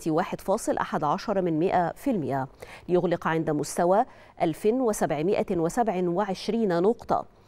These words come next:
بينما هبط مؤشر إي جي إكس هندرد متساوي الأوزان بنسبة واحد فاصل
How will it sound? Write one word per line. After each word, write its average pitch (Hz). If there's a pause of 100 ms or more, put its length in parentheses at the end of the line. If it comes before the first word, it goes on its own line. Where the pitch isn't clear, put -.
(180)
بينما 156
هبط 175
مؤشر 160
إي -
جي -
إكس -
هندرد 220
متساوي 156
الأوزان 185 (280)
بنسبة 175
واحد 180
فاصل 233